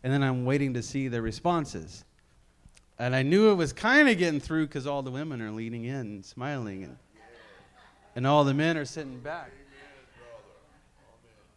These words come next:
<laughs> And then finally, one of the men asked a question. He said, "Isn't that talking about widows?" That was how it came through translation. <laughs>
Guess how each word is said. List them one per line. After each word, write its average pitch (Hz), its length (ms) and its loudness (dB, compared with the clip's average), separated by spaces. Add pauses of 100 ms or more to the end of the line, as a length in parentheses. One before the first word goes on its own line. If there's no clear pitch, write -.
(920)
<laughs> 180 60 -12 (1500)
And 151 160 8
then 170 140 10
finally, 180 460 8
one 147 180 8
of 139 100 4
the 135 140 4
men 139 260 2
asked 135 280 -4
a 123 40 -8
question. 170 440 -4
He 113 80 -8
said, 131 160 -4
"Isn't 226 320 2
that 240 180 4
talking 220 240 6
about 202 220 6
widows?" 202 480 4 (800)
That 131 100 -8
was 120 140 -12
how 131 160 -8
it 113 120 -12
came 131 220 -4
through 117 220 -8
translation. 110 680 -14 (2000)
<laughs> 131 320 -12